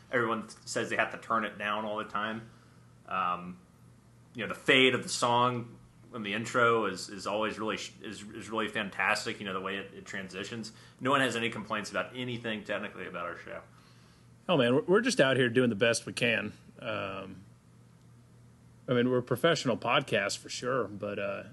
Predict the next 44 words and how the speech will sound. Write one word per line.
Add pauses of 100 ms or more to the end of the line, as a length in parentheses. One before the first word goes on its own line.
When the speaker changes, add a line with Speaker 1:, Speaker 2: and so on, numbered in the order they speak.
(280)
Speaker 2:
you
know,
not
everything
about
the
operation (200)
is
all (100)
ironed
out
yet. (720)
Um, (300)
you
know,
it's, (160)
sometimes
Speaker 1:
That
Speaker 2:
we
Speaker 1:
take,
Speaker 2:
got
Speaker 1:
that
takes
five
years.
We've
only
been
doing
this,
uh,
three
years.
Speaker 2:
<laughs>
Right. (680)
And
we're
on, (180)
as
I
mentioned,
we're
on
month